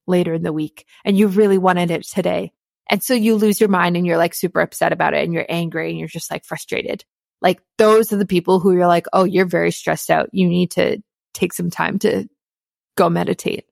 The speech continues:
We've all been there. And again, I think it's, "How often are you there? How often are you in that fight or flight mode? And how can we bring you back down to earth and to make you feel grounded more, essentially?"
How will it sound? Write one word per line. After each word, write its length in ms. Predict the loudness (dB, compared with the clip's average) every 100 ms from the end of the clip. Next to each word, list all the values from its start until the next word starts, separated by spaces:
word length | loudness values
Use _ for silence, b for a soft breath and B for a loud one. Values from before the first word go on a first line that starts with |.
| _ _ _ _ _ _ _
We've 240 | 0 2 4
all 100 | 4
been 220 | 2 2
there. 400 | 2 2 2 0 _ -4
And 180 | 0
again, 460 | 2 4 2 2 0
I 60 | -2
think 260 | -2 -2 -2
it's, 440 | -4 -8 -12 -14 _ -4
"How 240 | 2 4
often 320 | 4 2 -2
are 80 | 0
you 140 | -2 -4
there? 400 | -4 -2 -4 -10 _ _ -6
How 220 | 0 2
often 320 | 2 0 0
are 80 | 0
you 180 | 0 0
in 180 | 0 0
that 300 | 0 -2 -6
fight 260 | -2 2
or 80 | 2
flight 300 | 0 -2 -2
mode? 340 | -4 -4 -6 -8 _ _ _ -2
And 360 | 0 2 0 -2
how 220 | 0 2
can 200 | 2 2
we 220 | 0 -2 _
bring 280 | -4 -2 0
you 120 | 0
back 260 | 0 -2 0
down 260 | -2 -2 -4
to 120 | -6
earth 400 | -2 0 2 2
and 120 | 0
to 60 | 0
make 200 | -4 -8
you 80 |
feel 160 | -6 -6
grounded 640 | -2 -2 -2 -2 -4 -6 _ _ _ _ _
more, 400 | 0 0 0 -4 _ _ _ _
essentially?" 540 | -8 -6 -8 -10 -14